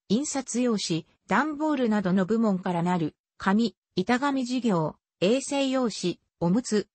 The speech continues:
ナプキンなど、最終的に、一般消費者へ売りされる製品の部門からなる、ホームアンド、パーソナルケア事業と、その他事業を加えた三つ。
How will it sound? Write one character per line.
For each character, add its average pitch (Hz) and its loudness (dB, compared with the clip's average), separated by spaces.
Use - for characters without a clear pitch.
ナ 226 0
プ - -14
キ 254 -2
ン 214 2
な 180 0
ど、 160 -2
最 240 0
終 254 -4
的 240 -2
に、 208 0
一 170 -4
般 294 -2
消 285 0
費 277 -6
者 240 -2
へ 202 2
売 180 4
り 233 0
さ 214 -4
れ 196 -2
る 196 0
製 220 0
品 285 -6
の 277 -2
部 269 -2
門 254 0
か 190 -2
ら 170 2
な 180 0
る、 160 -2
ホ 240 2
ー - 2
ム 269 0
ア 269 0
ン 208 2
ド、 160 -2
パ 226 0
ー 285 -4
ソ 302 -2
ナ 285 -2
ル 277 -2
ケ 269 -2
ア 247 2
事 247 -4
業 208 2
と、 165 -2
そ 220 0
の 285 2
他 226 -2
事 226 -2
業 247 2
を 175 0
加 180 0
え 196 0
た 185 -2
三 180 0
つ。 - -4